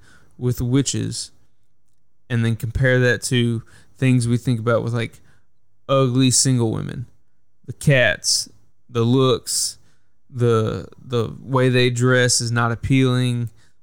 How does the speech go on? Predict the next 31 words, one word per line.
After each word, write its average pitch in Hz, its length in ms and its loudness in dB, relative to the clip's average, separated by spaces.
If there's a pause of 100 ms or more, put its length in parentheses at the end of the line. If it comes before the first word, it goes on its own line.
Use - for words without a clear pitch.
(120)
The, 113 640 -2
uh, 113 460 -4 (320)
you 127 140 -6
know, 78 140 -8
if 123 100 -14
they're 113 120 -6
single, 135 360 2
they 101 100 -6
pro-, - 240 -2 (380)
you - 80 -14
know, - 200 -12 (1300)
if 127 180 -10
you, 90 200 -10 (520)
one 131 320 2
way 123 140 2
to 110 60 0
get 117 180 0
a 113 40 0
man 113 220 0
is 117 120 0
to - 40 -6
be 131 80 0
able 110 200 -2
to - 60 -20
cook. - 320 -2
If 107 100 -14
you 120 100 -14
can't 135 340 -2
cook, 139 360 0
I 104 40 -14
mean, 110 400 -12